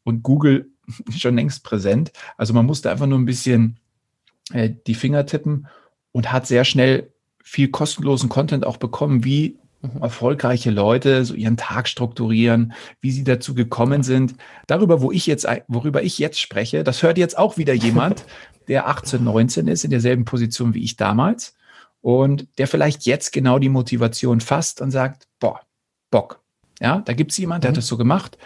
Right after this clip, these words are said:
Speaker 1: Das ist, zu dem schaue ich auf. Ich bekomme täglich Nachrichten von jungen Leuten, die sagen, „Ey,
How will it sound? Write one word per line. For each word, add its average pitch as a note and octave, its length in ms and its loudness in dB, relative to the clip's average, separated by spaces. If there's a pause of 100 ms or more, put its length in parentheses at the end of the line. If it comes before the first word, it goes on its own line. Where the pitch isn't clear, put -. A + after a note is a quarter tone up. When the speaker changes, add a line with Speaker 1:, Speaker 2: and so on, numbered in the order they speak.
(160)
Speaker 1:
Das - 160 -12
ist, - 400 -10
zu - 140 -10
dem B2 160 0
schaue A#2+ 180 2
ich A#2 100 -2
auf. E2 180 2
Ich C3+ 100 -2
bekomme C3+ 300 2
täglich E3+ 360 -2
Nachrichten D3 480 0
von B2 200 -2
jungen B2 200 2
Leuten, A#2+ 320 2
die A#2+ 80 0
sagen, A#2 260 -2
„Ey, C#3+ 200 -4